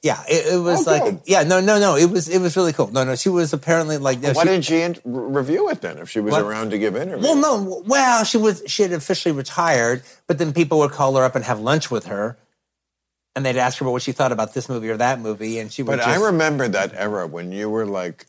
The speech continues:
Speaker 2: the new, I mean, I'm telling you, the girl had your snippet of your movie on her answering machine.
Speaker 1: <laughs>
Speaker 2: It bothered me to no end. I mean, you were like, I,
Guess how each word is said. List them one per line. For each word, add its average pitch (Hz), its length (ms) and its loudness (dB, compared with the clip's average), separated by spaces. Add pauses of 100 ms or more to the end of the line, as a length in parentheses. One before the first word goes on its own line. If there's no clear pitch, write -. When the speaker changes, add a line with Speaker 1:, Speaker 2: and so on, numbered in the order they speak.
(120)
Speaker 2:
the 95 140 -4
new, 101 640 -2 (180)
I 95 60 -6
mean, 101 140 0
I'm 101 80 -2
telling 185 280 -4
you, 87 120 -2
the 208 100 0
girl 175 480 0
had 143 540 -4
your 110 420 2 (540)
snippet 143 420 -4
of 127 140 0
your 120 100 2
movie 139 460 0
on 113 140 -8
her 110 160 -6 (120)
answering 117 540 -4
machine. 76 400 -12
Speaker 1:
<laughs> 214 40 -2 (460)
Speaker 2:
It 120 200 -4
bothered 147 400 -2
me 127 140 -2
to 110 180 -4
no 110 320 -2
end. 104 320 -6 (480)
I 127 100 -4
mean, 135 280 -2
you 170 140 2
were 214 140 2
like, 147 340 0 (360)
I, 131 100 -6